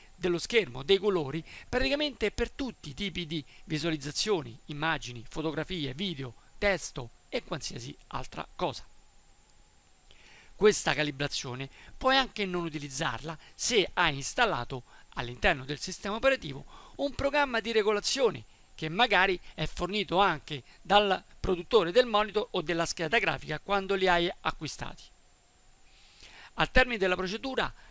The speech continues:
verrà creato un nuovo profilo nella gestione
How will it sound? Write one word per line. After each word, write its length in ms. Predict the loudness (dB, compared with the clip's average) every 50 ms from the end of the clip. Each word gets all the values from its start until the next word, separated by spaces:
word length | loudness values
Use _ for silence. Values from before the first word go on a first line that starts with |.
| -18 -16 -4
verrà 380 | 2 4 4 6 6 4 2 2
creato 400 | 0 2 2 2 2 2 -2 -4
un 120 | -6 -4 2
nuovo 320 | 4 6 6 6 6 4
profilo 540 | 2 0 -4 -6 -8 -10 -14 -14 -14 -16 -16 -20 -20 -14 -4
nella 260 | 0 2 4 4 2
gestione 580 | 0 -2 -4 -4 -2 0 0 0 0 -2 -6